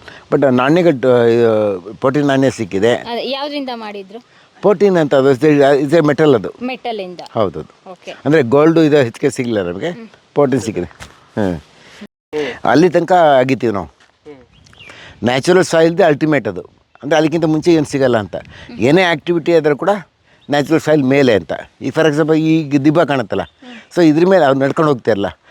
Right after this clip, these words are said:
Speaker 1: ಅಲ್ಲಿ ಏನೇ ಆಕ್ಟಿವಿಟಿ ಮಾಡಿದ್ರು ಕೂಡ ಅಲ್ಲಿಂದ ಶುರು ಆಗುತ್ತೆ ಆಕ್ಟಿವಿಟೀಸ್.
Speaker 2: ಓಕೆ. ಇವಾಗ ಸುರಂಗ ಮಾರ್ಗ ಅದು ಇದು ಅರಮನೆಗಿರುತ್ತೆ ಅಂತ ಎಲ್ಲ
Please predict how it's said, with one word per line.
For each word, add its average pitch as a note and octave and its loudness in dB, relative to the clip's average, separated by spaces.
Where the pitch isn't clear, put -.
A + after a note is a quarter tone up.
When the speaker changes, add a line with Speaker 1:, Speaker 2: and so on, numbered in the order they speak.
Speaker 1:
ಅಲ್ಲಿ D3 4
ಏನೇ G3 4
ಆಕ್ಟಿವಿಟಿ F3+ 0
ಮಾಡಿದ್ರು E3 -2
ಕೂಡ F#3+ -2
ಅಲ್ಲಿಂದ E3+ 2
ಶುರು E3+ 2
ಆಗುತ್ತೆ A#2 2
ಆಕ್ಟಿವಿಟೀಸ್. F#2 -6
Speaker 2:
ಓಕೆ. - -20
ಇವಾಗ D#4+ 2
ಸುರಂಗ D#4 2
ಮಾರ್ಗ C#4+ 2
ಅದು B3+ 0
ಇದು B3 0
ಅರಮನೆಗಿರುತ್ತೆ A#3+ 0
ಅಂತ G#3+ -6
ಎಲ್ಲ G#3 0